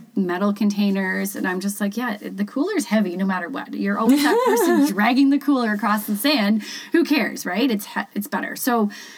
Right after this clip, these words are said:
Speaker 1: pare down, switch all your containers, and don't feel guilty. Get rid of them, recycle them. And I always tell people, it's not like you're decluttering and doing this big clean out. Like, everybody's like, "But it's so wasteful."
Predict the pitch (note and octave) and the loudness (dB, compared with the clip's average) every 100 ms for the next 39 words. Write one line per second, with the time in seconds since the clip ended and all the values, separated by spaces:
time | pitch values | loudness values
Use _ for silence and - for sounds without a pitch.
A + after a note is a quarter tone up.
0 | - _ - C4+ C#4+ B3+ A#3 A#3 A3 - | -20 _ -2 2 2 2 2 2 0 0
1 | A#3 C4+ A#3+ A#3 A#3 G#3 G3 G3 G3+ - | 0 0 0 0 0 0 0 2 0 0
2 | G3+ G3 G3+ G3+ A3 A3+ A3+ A3 G#3 G3 | 0 2 2 0 0 0 0 -2 0 0
3 | F#3+ G3+ - G#3 G#3 G3 G#3 G3+ G3+ G3+ | 0 -2 -2 0 0 2 0 2 2 0
4 | G3+ G3 - - F3+ F3 F3+ F3+ F#3+ - | -2 -4 -4 -6 -6 -4 -4 -2 -4 -4
5 | F#3 G3 - F3 E3 - - - G3+ G#3+ | -4 -4 -4 -8 -8 -14 -20 -12 -4 -2
6 | G#3 G#3+ C4 A3 G#3+ - G3 G3 G3 F3 | -2 0 0 0 -2 -2 -2 0 0 0
7 | F#3 F#3+ F3 - F3+ D#3+ - _ - _ | -2 -2 -4 -2 -4 -4 -16 _ -20 _
8 | - A3+ G#3 F#3 D#3+ F3 G3 F#3+ F#3+ F#3+ | -4 2 4 4 -2 -6 -6 -4 -4 -4
9 | F#3+ G3 F#3+ G#3 - A3 A3 F#3+ G3 - | -4 -8 -4 -4 -2 0 0 0 -4 -6
10 | - - - G3 | -12 -12 -14 -14